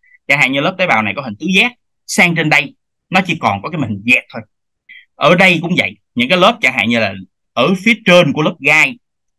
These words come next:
lớp hạt, lớp bóng và nhất là lớp sừng á, những cái tế bào đó càng ngày càng trở nên dẹt hơn. Nó sẽ tạo ra nhiều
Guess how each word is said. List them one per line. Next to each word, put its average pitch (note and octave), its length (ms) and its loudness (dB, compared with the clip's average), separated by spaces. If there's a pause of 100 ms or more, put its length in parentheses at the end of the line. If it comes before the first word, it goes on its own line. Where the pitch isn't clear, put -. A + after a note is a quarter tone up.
(200)
lớp G3+ 180 0
hạt, A#2+ 320 0 (360)
lớp E3+ 220 2
bóng F#3 200 2 (300)
và G#2+ 120 2
nhất G3 200 0
là C3 100 2
lớp E3 100 2
sừng A#2 260 -2
á, G#2 100 -10 (140)
những B2+ 120 -2
cái F3 60 -4
tế G3+ 80 0
bào B2+ 180 2
đó A#2+ 140 -2
càng C#3 300 4
ngày A2+ 260 2
càng A2 160 -8
trở - 80 -6
nên C3+ 120 -4
dẹt G#2+ 280 -6
hơn. A#2 160 2 (540)
Nó A3+ 100 4
sẽ A#3+ 220 2
tạo A2+ 260 2
ra D3+ 100 4
nhiều C3+ 280 6